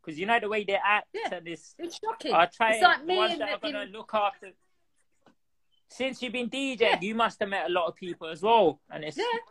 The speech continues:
Speaker 1: you
Speaker 2: I've
Speaker 1: do
Speaker 2: got a lot
Speaker 1: great.
Speaker 2: of stories. <laughs>
Speaker 1: But I don't, I
Speaker 2: Yeah.
Speaker 1: don't believe it till
Speaker 2: But
Speaker 1: I see it. You
Speaker 2: literally
Speaker 1: know, I'm that sort of person. I don't believe others. Like, if
Speaker 2: Mm.
Speaker 1: others got a problem with someone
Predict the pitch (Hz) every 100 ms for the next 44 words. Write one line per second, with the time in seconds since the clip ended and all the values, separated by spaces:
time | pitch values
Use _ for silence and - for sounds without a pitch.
0 | - _ - 311 320 370 349 196 220 -
1 | - 349 349 349 349 359 370 - - -
2 | 269 - _ - 466 - 403 - - 370
3 | - 453 - - 359 208 226 254 254 226
4 | 247 349 339 311 285 294 269 220 - 370
5 | 320 392 294 285 226 277 269 247 240 233
6 | 208 - 233 214 240 240 - 175 208 226
7 | _ _ - 220 226 214 220 226 214 202
8 | 226 208 175 143 170 160 156 202 - 214
9 | 208 196 190 - 220 202 185 160 156 170
10 | 160 151 160